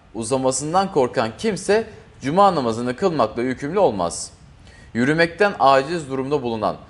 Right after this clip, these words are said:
çok yaşlı kimseler de bu konuda hasta hükmündedirler. Cuma namazı için camiye gittiği takdirde hastaya zarar geleceğinden korkan hasta bakıcı için de aynı hüküm geçerlidir. Mikrobik ve bulaşıcı hastalıklara yaka-,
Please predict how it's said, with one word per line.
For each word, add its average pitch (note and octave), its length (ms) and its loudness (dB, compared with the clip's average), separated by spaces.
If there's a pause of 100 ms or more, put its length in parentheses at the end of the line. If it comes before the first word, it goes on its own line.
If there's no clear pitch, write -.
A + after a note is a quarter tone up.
(200)
çok G3+ 280 0
yaşlı A#2 300 2
kimseler D3 560 0
de F#3+ 180 0 (380)
bu G#3+ 120 -4
konuda C#3 460 0 (220)
hasta C3+ 360 0
hükmündedirler. G#2+ 880 -2 (520)
Cuma D3 320 2
namazı C3 300 0
için C3 300 -8
camiye C3+ 400 2
gittiği F3 360 -6
takdirde F2+ 560 -2 (260)
hastaya A2+ 440 2
zarar B2 300 4
geleceğinden G2+ 760 -4
korkan C3 440 0 (320)
hasta C3+ 420 0
bakıcı C3+ 340 -2
için B2+ 340 -6
de E3+ 220 2 (220)
aynı D#3 260 4
hüküm A#2+ 260 -6
geçerlidir. F2+ 560 0 (360)
Mikrobik D3 500 0 (400)
ve B2+ 260 4 (220)
bulaşıcı C3+ 420 2
hastalıklara A2 580 2
yaka-, A#2+ 420 2